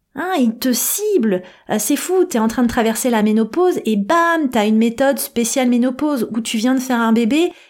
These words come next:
et bam, t'as une méthode spéciale postpartum. C'est fou,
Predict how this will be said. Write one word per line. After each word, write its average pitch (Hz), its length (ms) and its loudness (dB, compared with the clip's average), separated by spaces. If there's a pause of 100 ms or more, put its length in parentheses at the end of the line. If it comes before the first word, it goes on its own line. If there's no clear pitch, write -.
et 208 140 0
bam, 285 580 2 (320)
t'as 269 220 2
une 233 120 4
méthode 233 520 0
spéciale 240 600 -2
postpartum. 208 600 -4 (280)
C'est 247 260 0
fou, 339 200 2